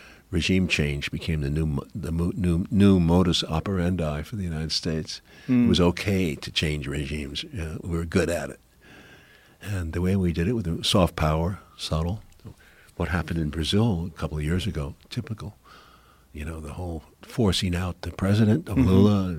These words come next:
Speaker 1: getting rid of the, uh, Dilma, bringing in this, well, this other guy came in from the right, but essentially Brazil was completely changed, completely changed.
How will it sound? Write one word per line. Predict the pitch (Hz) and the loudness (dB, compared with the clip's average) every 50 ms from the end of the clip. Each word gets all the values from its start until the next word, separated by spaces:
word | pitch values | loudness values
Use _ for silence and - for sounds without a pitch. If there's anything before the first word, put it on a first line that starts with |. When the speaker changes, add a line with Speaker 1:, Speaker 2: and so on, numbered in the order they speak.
| 76 | -6
Speaker 1:
getting | - 90 87 87 82 | -4 -2 -2 0 0
rid | 82 87 90 87 | 0 0 0 0
of | 85 | -2
the, | 78 80 80 85 85 | -2 -2 -4 -4 -4
uh, | 80 90 101 110 | -6 -6 -8 -8
Dilma, | 117 - 98 104 110 110 107 110 113 - - - - - - - - - - - - | -4 0 4 6 6 8 6 6 4 2 -4 -12 -20 -20 -20 -20 -20 -20 -20 -20 -6
bringing | - 101 101 98 90 87 | 0 2 4 4 4 4
in | 87 85 80 78 | 4 4 2 0
this, | 80 78 78 - - - | -2 -4 -6 -8 -10 -6
well, | 85 80 80 | -6 -4 -4
this | 87 82 - | -4 -4 -2
other | 101 104 95 87 | 0 2 2 2
guy | 82 80 78 | 2 2 0
came | 76 - 85 80 76 82 | 0 -2 -4 -4 -4 -4
in | 101 95 87 80 76 73 - 85 80 80 | -4 -4 -4 -4 -6 -6 -6 -6 -6 -6
from | - - 90 | -4 -4 -2
the | 85 78 76 | -2 0 2
right, | 76 90 92 95 90 - - - - | 4 6 6 6 6 2 -2 -10 -10
but | - 82 | -8 -8
essentially | 82 87 - - 123 120 - - 95 | -4 -2 2 2 4 4 4 2 2
Brazil | 80 85 90 85 82 92 90 87 85 | 2 4 4 4 6 6 6 6 6
was | 80 78 76 76 - - - - | 4 2 0 0 -4 -8 -10 -6
completely | - 104 85 - - - 107 104 82 80 82 | -4 -4 -4 4 8 8 8 8 6 2 -2
changed, | 78 - - 110 113 110 - - - - - - _ _ _ - | -4 -4 -2 -2 -2 -2 -4 -6 -10 -16 -18 -20 _ _ _ -8
completely | - 85 - - 113 107 104 101 | -8 -6 -4 -2 -2 -2 -2 -4
changed. | 98 - 107 107 117 120 117 107 - - - | -4 -4 -6 -4 -4 -6 -8 -10 -12 -16 -18